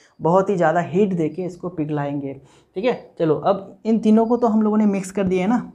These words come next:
इन तीनों को हम लोगों ने मिक्स कर दिए हैं यहाँ पे। अब मिक्स करने के बाद जो मिक्सचर हमें मिलेगा उसको हम लोग कहाँ पे डालेंगे, फर्नेस पे, ठीक है। फर्नेस एक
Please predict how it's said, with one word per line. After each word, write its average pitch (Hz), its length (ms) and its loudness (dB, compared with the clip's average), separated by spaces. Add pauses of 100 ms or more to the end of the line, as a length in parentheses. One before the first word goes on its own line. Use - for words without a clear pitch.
इन 175 160 0
तीनों 180 260 0
को 214 80 0
हम 180 180 2
लोगों 160 200 0
ने 196 180 0 (500)
मिक्स 180 340 2
कर 165 200 -2
दिए 151 200 0
हैं 147 140 0
यहाँ 139 260 -6
पे। 127 160 -6 (800)
अब 165 160 0
मिक्स 208 240 2
करने 202 240 -2
के 196 100 -2
बाद 190 200 4
जो 190 100 0
मिक्सचर 190 380 -2
हमें 185 180 0
मिलेगा 160 540 0 (260)
उसको 180 240 -2
हम 190 180 0
लोग 185 160 -2
कहाँ 180 220 0
पे 190 120 0
डालेंगे, 175 520 0
फर्नेस 175 720 0
पे, 143 160 -10 (920)
ठीक 165 100 -4
है। 190 180 -6 (100)
फर्नेस 202 560 0 (340)
एक 185 260 -2